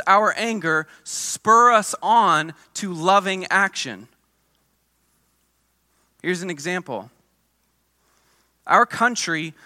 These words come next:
witnessed almost fifty years of righteous anger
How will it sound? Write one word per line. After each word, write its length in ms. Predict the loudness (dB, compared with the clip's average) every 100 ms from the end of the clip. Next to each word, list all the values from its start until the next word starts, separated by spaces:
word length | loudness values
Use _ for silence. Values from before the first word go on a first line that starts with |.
| -20 -20 _ _ _ _ -6
witnessed 560 | -4 -2 -4 -6 -8 -6
almost 440 | -4 -4 -6 -10
fifty 400 | -6 -6 -6 -6
years 920 | -6 -6 -6 -4 -4 -6 -10 -12 -14 _ _ _ _ _ -8
of 160 | -6 -4
righteous 640 | 4 4 4 -6 -8 -8
anger 500 | -6 -6 -4 -6 -8